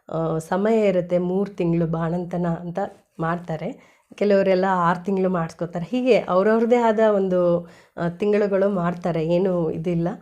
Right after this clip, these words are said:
But ಆವಾಗ ನಾವು ಹೇಗಿರಬೇಕು ಅಂದರೆ ನಮ್ಮ ಆಹಾರ ಪದ್ಧತಿ ನಿಜವಾಗ್ಲೂ ಚೆನ್ನಾಗಿರಬೇಕು. ಆಮೇಲೆ ಇವಾಗೆಲ್ಲ ವೈದ್ಯಕೀಯ ಒಂದು ಕ್ಷೇತ್ರದಲ್ಲಿ ತುಂಬ ಮುಂದುವರೆದಿದೆ. ನಾವು ಒಂದು ವಾರಕ್ಕೆಲ್ಲ ಸರಿ ಹೋಗ್ಬಿಡ್ತೀವಿ, ಓಡಾಡ್ಬಿಡ್ಬೋದು,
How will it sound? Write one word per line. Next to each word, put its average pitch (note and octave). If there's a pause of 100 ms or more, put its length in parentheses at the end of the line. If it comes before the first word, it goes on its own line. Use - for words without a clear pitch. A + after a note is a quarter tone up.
(280)
But G#3 (140)
ಆವಾಗ A#3+
ನಾವು G3+
ಹೇಗಿರಬೇಕು F#3
ಅಂದರೆ F3
ನಮ್ಮ A#3+
ಆಹಾರ F#3 (140)
ಪದ್ಧತಿ E3+
ನಿಜವಾಗ್ಲೂ F3
ಚೆನ್ನಾಗಿರಬೇಕು. D#3+ (340)
ಆಮೇಲೆ B3
ಇವಾಗೆಲ್ಲ A3
ವೈದ್ಯಕೀಯ G#3 (540)
ಒಂದು F3+
ಕ್ಷೇತ್ರದಲ್ಲಿ F#3+
ತುಂಬ F#3
ಮುಂದುವರೆದಿದೆ. F#3 (180)
ನಾವು F3
ಒಂದು E3
ವಾರಕ್ಕೆಲ್ಲ G3+
ಸರಿ F#3+
ಹೋಗ್ಬಿಡ್ತೀವಿ, F3
ಓಡಾಡ್ಬಿಡ್ಬೋದು, F3